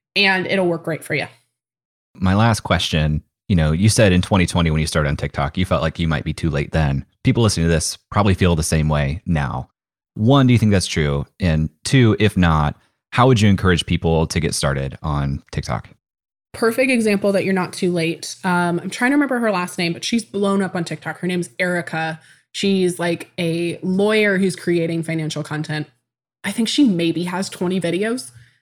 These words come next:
Speaker 1: and she has three point four million followers. <laughs> Like, I have done, in terms of legwork, so much more legwork, and she's double my amount of followers without even, like, blinking,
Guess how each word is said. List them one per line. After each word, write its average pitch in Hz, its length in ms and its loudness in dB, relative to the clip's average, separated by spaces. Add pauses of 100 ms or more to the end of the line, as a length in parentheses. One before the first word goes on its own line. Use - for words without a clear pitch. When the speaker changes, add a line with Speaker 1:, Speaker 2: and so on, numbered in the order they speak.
(420)
Speaker 1:
and 170 420 2 (120)
she - 240 -2
has 254 140 0
three 196 220 0
point 156 220 -4
four 160 180 -4
million 156 280 -4
followers. - 600 -6
<laughs> - 220 -18
Like, 311 300 2 (380)
I 233 240 6
have 254 180 4
done, 208 540 2
in 247 120 6
terms 262 260 2
of 214 100 2
legwork, 226 600 0
so 233 340 2
much 247 220 4
more 226 180 6
legwork, 214 540 2
and 202 180 0
she's 214 500 0
double 196 560 2
my 180 120 2
amount 175 300 -2
of 165 60 -6
followers 156 500 -4
without 175 280 0
even, 170 180 -2
like, 160 220 -4
blinking, 190 600 -4